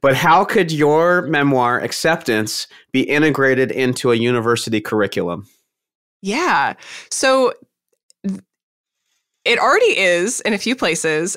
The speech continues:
Speaker 2: and I've seen it happen in a few different ways that I'm just really, really excited about. And one thing that's my dream is to be the fir-, like, a first year reads, or kind of the common reads that universities have.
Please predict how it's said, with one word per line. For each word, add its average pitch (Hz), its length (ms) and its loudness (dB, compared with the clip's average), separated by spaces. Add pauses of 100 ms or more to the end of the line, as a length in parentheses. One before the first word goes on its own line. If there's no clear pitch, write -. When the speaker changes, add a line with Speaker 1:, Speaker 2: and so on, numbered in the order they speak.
Speaker 2:
and 202 300 2
I've 202 200 -2
seen 233 280 -2
it 233 240 -4
happen 196 360 -4
in 190 120 -2
a 180 60 -2
few 185 200 -6
different 190 260 -6
ways 160 360 -2
that 165 100 -4
I'm 170 300 -4
just 185 260 -6
really, 196 400 -2
really 180 240 -2
excited 147 380 -6
about. 101 420 -6 (600)
And 190 600 0 (260)
one 208 840 -2 (480)
thing 196 200 2
that's 190 220 -4
my 160 100 -2
dream 226 540 -2
is 185 260 -4
to 190 120 -4
be 185 520 -2
the 185 60 -4
fir-, 185 380 -6
like, 175 180 -4
a 180 80 -6
first 180 400 -4
year 170 220 -2
reads, - 720 -6 (240)
or 190 120 0
kind 185 220 -4
of 170 80 -6
the 170 80 -4
common 165 420 -6
reads 175 500 -4
that 160 320 -2 (140)
universities 156 680 -6
have. - 340 -8